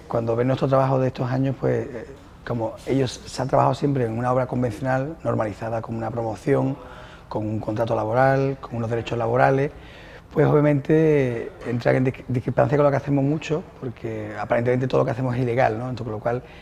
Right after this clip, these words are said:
ha habido un, en principio un, un enfrentamiento muy interesante y muy positivo,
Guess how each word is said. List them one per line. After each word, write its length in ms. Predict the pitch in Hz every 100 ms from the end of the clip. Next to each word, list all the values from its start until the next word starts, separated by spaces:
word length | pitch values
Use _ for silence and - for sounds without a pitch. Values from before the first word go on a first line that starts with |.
| - -
ha 80 | 110
habido 240 | 117 131
un, 160 | 131 135
en 100 | 123
principio 380 | 120 120 127 113
un, 340 | 117 117 127 - -
un 160 | 120 123
enfrentamiento 680 | 123 - 135 127 139 139 120
muy 100 | 127
interesante 500 | 117 131 - 135 135
y 20 |
muy 100 | 131
positivo, 540 | - 131 135 131 160